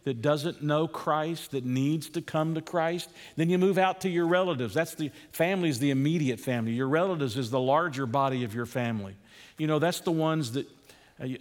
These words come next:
y-, you go to be with that you don't always enjoy going to be with.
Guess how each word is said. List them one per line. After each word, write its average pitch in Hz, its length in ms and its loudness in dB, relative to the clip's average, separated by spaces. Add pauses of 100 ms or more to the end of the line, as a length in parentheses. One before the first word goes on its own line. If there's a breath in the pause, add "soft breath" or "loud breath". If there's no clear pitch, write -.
y-, 143 180 -6
you 143 160 0
go 147 300 2
to 139 60 0
be 151 260 0
with 165 600 0
that 131 200 -6
you 135 80 -2
don't 143 140 -2
always 143 320 2
enjoy 131 320 0
going 127 300 0
to 117 60 -4
be 127 160 0
with. 101 380 -6